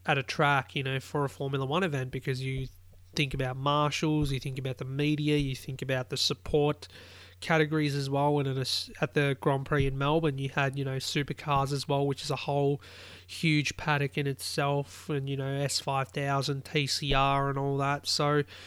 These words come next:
there's a lot of people that are involved, and of course the marshals as well, who are volunteering there, all the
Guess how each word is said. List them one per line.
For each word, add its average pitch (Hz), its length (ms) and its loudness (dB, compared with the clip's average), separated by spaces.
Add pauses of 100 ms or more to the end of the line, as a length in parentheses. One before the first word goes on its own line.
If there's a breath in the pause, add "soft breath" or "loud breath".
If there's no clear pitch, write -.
(420 loud breath)
there's 156 160 4
a 160 60 4
lot 185 200 8
of 247 80 2
people 208 300 2
that 147 140 0
are 139 120 0
involved, 135 360 0
and 131 100 -2
of 131 100 -10
course 160 240 0
the - 80 -6
marshals 139 580 0
as 127 140 -2
well, 135 200 2
who 143 160 2
are 131 40 2
volunteering 135 880 -2
there, 139 240 2
all 135 100 0
the 131 160 -4